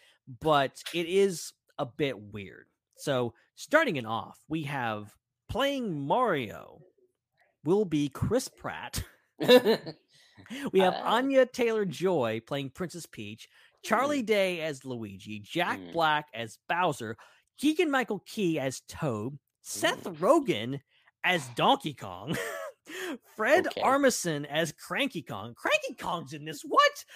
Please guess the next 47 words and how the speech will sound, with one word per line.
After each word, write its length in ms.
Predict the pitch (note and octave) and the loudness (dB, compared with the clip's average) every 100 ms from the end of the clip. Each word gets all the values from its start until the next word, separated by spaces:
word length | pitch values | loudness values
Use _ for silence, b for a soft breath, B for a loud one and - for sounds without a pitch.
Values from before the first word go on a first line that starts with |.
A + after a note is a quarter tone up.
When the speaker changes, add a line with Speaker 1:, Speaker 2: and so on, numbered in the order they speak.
| - | 0
Speaker 2:
Oh, 60 | E4 | 2
Speaker 1:
Um, 0 | |
Speaker 2:
cool. 480 | F#3 F#3 A2+ G2 F#2 - | 6 6 8 6 2 4
Cranky 240 | - F4 | 6 6
Speaker 1:
Kevin 80 | F#4 | 6
Speaker 2:
Kong. 100 | C#4+ | 2
Speaker 1:
Michael 340 | C#4 C4+ C4 A3+ | 2 2 2 2
Richardson 760 | F#3+ A#3 C4 - C#3+ A#2+ B2 | 2 0 -6 -8 -6 -6 -6
as 340 | A#2+ B2 A#2+ - | -8 -8 -8 -14
Kamek. 640 | - D#3+ C3+ C#3+ D#3 B2+ - b b B2 | -12 -10 -6 -4 -4 -6 -10 b b -10
I 60 | |
don't 120 | D3 | -6
even 120 | D3 C3+ | -4 -4
know 120 | B2+ | -6
who 100 | B2 | -8
Kamek 280 | - B2+ A2+ | -12 -12 -10
is. 120 | A#2+ | -10
I 40 | B2+ | -6
know 140 | D3 | -8
Kevin 280 | - G#3 E3 | -4 -4 -2
Michael 220 | E3 C3 | -4 -6
Richardson 560 | D#3 A#3 D3 - B2+ A#2 | -6 -6 -8 -10 -10 -10
played 320 | - B2 A2+ | -8 -8 -8
Jabba 340 | - C3+ A#2 | -6 -6 -6
the 80 | G#2+ | -12
Hutt 300 | - C#3 A#2 | -8 -6 -8
in 100 | G#2 | -10
the 60 | G2 | -16
Clone 320 | - A#2+ A#2 | -10 -6 -6
Wars. 280 | G2+ F2+ G2+ | -8 -12 -14
That's 160 | G2+ A2 | -16 -16
all 140 | G#2 | -14
I 20 | |
know 140 | G#2+ G#2 | -14 -16
him 160 | A2+ A#2 | -18 -20
from. 260 | G#2+ A2+ - b - | -20 -20 -20 b -10
And 80 | A#2+ | -6
Speaker 2:
I 20 | |
Speaker 1:
a 40 | |
bunch 160 | C3 G#2+ | -2 0
Speaker 2:
know 60 | A2+ | -2
Speaker 1:
of 60 | |
other 40 | C3 | -4
Speaker 2:
he's 60 | |
Speaker 1:
characters. 340 | A2+ - F#3+ - _ B B | -8 -14 -20 -20 _ B B
Speaker 2:
Oh, 60 | G2 | -10
yeah. 60 | - | -10